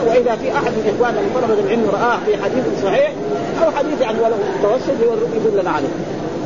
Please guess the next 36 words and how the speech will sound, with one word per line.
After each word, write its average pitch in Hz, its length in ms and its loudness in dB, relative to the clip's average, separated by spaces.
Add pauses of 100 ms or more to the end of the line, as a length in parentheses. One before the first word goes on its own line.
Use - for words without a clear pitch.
(240)
يعني، 226 220 -2
إلى 247 80 4
الآن 294 300 2
أنا 269 120 -2
ما 233 140 2
شفت، - 140 -6 (460)
"لو 190 80 4 (100)
خشع 233 200 2 (140)
قلب 214 180 0
هذا 247 340 2 (100)
لخشعت 202 520 0
جوارحه"، 156 500 0 (320)
ما 262 60 2
في - 160 0 (500)
إلى 233 80 2
الآن 214 340 0
ما 185 160 0
في، 156 340 -4
ها؟ 262 80 2 (360)
وهذا 214 340 2
يدل 208 220 0
على 196 220 0
أن 185 80 0 (320)
ما 202 60 0
هناك، 180 320 0
يعني، 160 300 2
شيء. 151 120 0 (300)
هذه 214 160 2
حركات 214 420 -2
بدعية 220 280 0
كبرى، 202 300 0 (340)
ها؟ 196 340 2 (140)
وكذلك 202 440 0
مر 226 140 0
علينا 214 260 0
لما 180 100 0